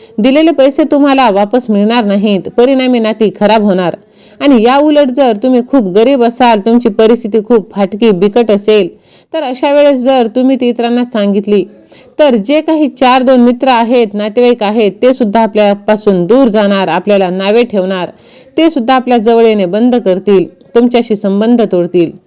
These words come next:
कारण आपल्याजवळ अजिबातच पैसा नसणे हे देखील लोकांना मान्य नसतं.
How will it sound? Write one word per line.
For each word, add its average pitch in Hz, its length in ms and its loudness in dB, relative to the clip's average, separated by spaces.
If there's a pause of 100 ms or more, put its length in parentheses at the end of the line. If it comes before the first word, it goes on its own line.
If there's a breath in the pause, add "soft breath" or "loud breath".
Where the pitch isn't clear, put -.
(360 soft breath)
कारण 330 200 -6
आपल्याजवळ 277 500 0
अजिबातच 247 580 -2
पैसा 254 320 0
नसणे 240 460 0
हे 233 180 2
देखील 233 320 0
लोकांना 208 440 0
मान्य 214 320 2
नसतं. 185 420 -2